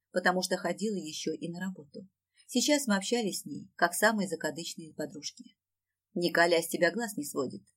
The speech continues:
заговорщически прошептала Сью. «Когда ты пойдешь с ним на свидание?»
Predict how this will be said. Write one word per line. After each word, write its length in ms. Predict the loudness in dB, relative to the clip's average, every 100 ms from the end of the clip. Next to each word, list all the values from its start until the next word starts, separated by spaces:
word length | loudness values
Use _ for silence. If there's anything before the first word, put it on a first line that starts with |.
| _ _
заговорщически 1000 | 0 4 6 6 2 0 -6 -8 -6 -4
прошептала 560 | 0 0 -2 -4 -6 -6
Сью. 300 | -10 -12 -18 _ _ _ _
«Когда 300 | 2 6 8
ты 120 | 6
пойдешь 340 | 6 6 6 0
с 40 |
ним 120 | 0
на 60 | -2
свидание?» 520 | 0 0 0 -4 -8